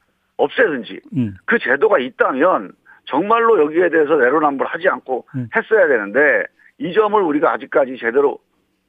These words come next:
Speaker 1: 특히 우리 민주당이
Speaker 2: 음.
Speaker 1: 개혁적이고 진보적이라고 하는 정당이
Speaker 2: 네.
Speaker 1: 이 점에서 못했다는 거,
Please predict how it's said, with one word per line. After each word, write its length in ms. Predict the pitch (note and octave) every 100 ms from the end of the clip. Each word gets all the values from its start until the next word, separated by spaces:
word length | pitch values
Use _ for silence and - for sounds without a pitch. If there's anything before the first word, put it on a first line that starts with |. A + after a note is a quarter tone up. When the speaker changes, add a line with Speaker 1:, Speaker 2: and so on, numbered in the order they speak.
| -
Speaker 1:
특히 180 | A3 A3+
우리 160 | D#3
민주당이 520 | C3+ F3 E3 D3 A2+ D#3 C#3+
Speaker 2:
음. 220 | C3 A2 G2+ _ -
Speaker 1:
개혁적이고 600 | D#3+ G#3+ - F3 C#3 C#3+
진보적이라고 640 | C#3 E3+ G3 F3+ D3+ C3+
하는 140 | B2 G#2
정당이 720 | G#2+ B2+ A#2+ F#2+ F#2+ A#2 G#2
Speaker 2:
네. 260 | A#2 G#2+ G2 _
Speaker 1:
이 120 | C#3+
점에서 260 | E3+ F#3+ D#3+
못했다는 560 | B2+ F3 E3+ D#3 C3+ A2+
거, 160 | G#2